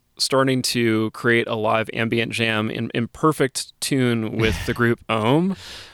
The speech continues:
Speaker 1: So
Speaker 2: Nice.
Speaker 1: it was, it was probably one of the most special Ohms I've <laughs> ever experienced, 'cause the Flashbulb just hopped in there.
Speaker 2: He's like, "I'm a jam with this."
Speaker 1: Pitch perfect
Speaker 2: Yeah.
Speaker 1: jam on top of that. And, and everybody, you know, as they looked up on stage, realized what was happening and then got really excited. And we all, like, applauded at the end because
Speaker 2: Yeah.
Speaker 1: of his, like,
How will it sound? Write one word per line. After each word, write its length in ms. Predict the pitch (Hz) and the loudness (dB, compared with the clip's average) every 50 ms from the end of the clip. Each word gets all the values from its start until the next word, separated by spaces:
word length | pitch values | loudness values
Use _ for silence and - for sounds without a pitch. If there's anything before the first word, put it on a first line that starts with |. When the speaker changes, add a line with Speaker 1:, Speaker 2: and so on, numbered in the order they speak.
| - - | -16 -8
Speaker 1:
So 380 | 120 101 - 120 113 110 110 | -4 0 2 2 2 2 2
Speaker 2:
Nice. 260 | 113 - - - - - _ - | 0 -2 -4 -10 -16 -18 _ -2
Speaker 1:
it 100 | 135 131 | -2 0
was, 260 | 127 131 120 113 - | 0 0 0 0 0
it 100 | - 131 | 0 -2
was 140 | 135 123 - | -4 -4 -6
probably 260 | - - 123 123 123 | 0 2 2 2 2
one 120 | 117 117 113 | 2 -2 -2
of 40 | |
the 80 | 110 110 | -2 0
most 180 | 110 110 110 - | 0 0 -2 0
special 380 | - 110 110 - - 107 107 | 0 0 -2 0 0 -2 -2
Ohms 220 | 113 110 107 107 110 | 0 -2 -2 -4 -4
I've 100 | 104 107 | -4 -4
<laughs> 0 | |
ever 260 | 107 110 - 156 131 | -4 -2 0 0 -2
experienced, 640 | 107 - - - - - - 139 - 131 - - | 0 -2 -4 -4 -4 -2 -2 -4 -2 0 -2 0
'cause 220 | - 131 123 - - - - - - - | 0 0 -2 -2 -6 -8 -16 -18 -14 -6
the 100 | - 143 | -4 0
Flashbulb 420 | - 117 117 - - 135 120 107 | 2 2 0 2 2 2 2 2
just 180 | 104 110 - - | 0 -4 -2 -2
hopped 240 | - 113 110 - 120 | -2 -2 -2 0 -2
in 140 | 107 110 | -2 0
there. 240 | 113 107 104 107 101 | 0 2 2 0 0
Speaker 2:
He's 180 | 101 107 98 110 | -2 -6 -6 -4
like, 100 | 110 113 | -4 -2
"I'm 140 | 135 143 139 | -2 -2 -4
a 40 | |
jam 280 | 107 85 95 92 92 90 | -4 -6 -6 -6 -6 -8
with 140 | 87 82 - | -10 -12 -12
this." 380 | 90 87 85 85 - - - - - | -12 -12 -12 -14 -12 -12 -12 -2 0
Speaker 1:
Pitch 220 | 180 156 - - | 0 0 2 2
perfect 480 | 151 139 - - 107 101 - - - - | 2 2 2 2 -2 -4 -4 -6 -12 -10
Speaker 2:
Yeah. 140 | - 110 110 117 | -8 -4 -4 0
Speaker 1:
jam 400 | 127 110 104 104 101 101 - - _ - _ _ _ | 0 0 2 0 0 -2 -4 -8 _ -20 _ _ _
on 160 | - 117 113 | -4 -4 -2
top 180 | - 120 113 110 | 0 0 0 0
of 60 | 117 107 | 0 0
that. 240 | 107 104 101 - | 2 2 2 0
And, 240 | - 113 113 107 101 | 0 -2 -2 -2 -2
and 160 | - - 117 | -2 -2 0
everybody, 640 | 120 123 131 131 117 120 117 113 110 110 113 123 - - | 0 0 0 0 0 2 2 2 2 0 -2 -6 -10 -6
you 140 | - 127 | -4 -2
know, 220 | 113 110 104 101 98 - _ _ _ _ _ _ _ | -2 0 -2 -2 -4 -8 _ _ _ _ _ _ _
as 160 | - - 113 | -6 -4 0
they 80 | - 117 | 2 2
looked 180 | 113 110 104 117 | 2 2 0 -2
up 140 | 107 - | -2 -2
on 80 | 120 113 | 0 -2
stage, 260 | 104 - 113 113 107 113 | 2 2 2 2 2 2
realized 340 | 110 110 110 113 110 - | 0 0 2 2 0 0
what 100 | - - | 0 -2
was 120 | - - - | -4 -2 -2
happening 460 | 117 110 110 - 117 107 107 107 107 | -2 -2 0 0 0 0 0 0 0
and 140 | 104 107 107 | 0 0 0
then 140 | 107 104 104 | 0 0 0
got 160 | 107 98 113 | 0 0 0
really 160 | 110 104 101 | 0 -2 0
excited. 320 | 101 - - 101 104 104 | 0 0 0 0 0 0
And 80 | 107 104 | -2 -2
we 100 | 107 104 | -2 -2
all, 120 | 104 101 | -2 -2
like, 120 | 104 101 - | -2 -4 -4
applauded 420 | 104 - - - 104 101 107 107 | -6 -4 -2 -2 0 0 -2 -2
at 100 | 107 104 - | -6 -6 -6
the 140 | - 117 | -4 -2
end 200 | 110 113 113 117 113 | -2 0 0 0 -2
because 220 | 120 117 127 107 | 0 -2 0 0
Speaker 2:
Yeah. 60 | - - | 0 0
Speaker 1:
of 40 | 107 | 0
his, 220 | 120 113 107 - | -2 -2 -2 0
like, 260 | 113 110 110 - - | 2 0 0 0 -4